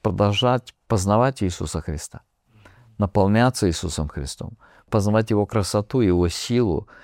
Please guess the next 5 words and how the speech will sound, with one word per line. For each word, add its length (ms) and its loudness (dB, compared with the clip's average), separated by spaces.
Его 800 4
радость, 720 0
Его 300 -2
свободу, 880 0
Его 520 2